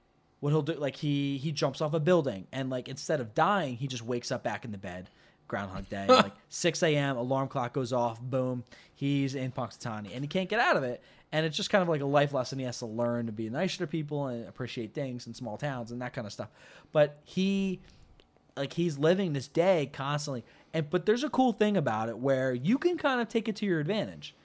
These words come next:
Speaker 1: So what he decided to do, he realized that he wasn't getting out of it. He was like, "I can't get out of it." So what he
Speaker 2: Oh,
Speaker 1: learned
Speaker 2: so he would, he'd, like, do all the stuff he wouldn't do in his life, but then kill himself at the end. <laughs>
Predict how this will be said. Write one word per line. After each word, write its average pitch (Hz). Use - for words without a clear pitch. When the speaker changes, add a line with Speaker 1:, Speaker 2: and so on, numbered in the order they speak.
Speaker 1:
So 175
what 160
he 240
decided 175
to 147
do, 135
he 131
realized 139
that 123
he 190
wasn't 160
getting 117
out 95
of 85
it. 80
He 113
was 117
like, 117
"I 117
can't 160
get 127
out 113
of 104
it." -
So -
what 147
he 147
Speaker 2:
Oh, 226
Speaker 1:
learned 190
Speaker 2:
so 180
he 180
would, 180
he'd, 196
like, 185
do 208
all 202
the 202
stuff 190
he 202
wouldn't 170
do 180
in 170
his 160
life, 160
but 165
then 180
kill 220
himself 170
at 147
the 151
end. 139
<laughs> 277